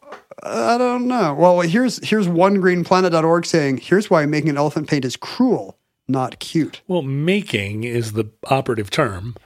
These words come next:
Speaker 1: Right. I think a lot of it is, like, these Thai tourist attractions where the elephants
Speaker 2: Oh.
Speaker 1: really shouldn't be anyway.
Speaker 2: If you just have an elephant who's already in a zoo, that's the cruel part.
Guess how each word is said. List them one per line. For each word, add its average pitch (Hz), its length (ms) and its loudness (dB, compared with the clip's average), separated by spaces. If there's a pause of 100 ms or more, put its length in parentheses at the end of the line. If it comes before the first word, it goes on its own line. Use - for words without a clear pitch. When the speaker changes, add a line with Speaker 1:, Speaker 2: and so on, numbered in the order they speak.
Speaker 1:
Right. 180 120 6
I 190 40 2
think 262 140 4
a 240 40 8
lot 196 220 6
of 190 100 2
it 170 60 2
is, 156 120 -2
like, 151 180 0
these 139 200 -2
Thai 147 400 2
tourist 151 300 -2
attractions 131 500 -4
where 131 120 -2
the 113 120 -10
elephants 117 440 -4
Speaker 2:
Oh. 139 40 -2
Speaker 1:
really 123 140 -2
shouldn't 123 360 -4
be 117 400 -8 (920)
anyway. 107 640 -6
Speaker 2:
If - 120 -6
you 185 60 2
just 185 220 0
have 185 140 6
an 165 100 4
elephant 185 540 0
who's 139 240 0
already 160 380 2
in 127 100 0
a 117 80 2
zoo, 104 400 0
that's 131 320 2
the 117 100 -4
cruel 143 280 2
part. 95 420 -10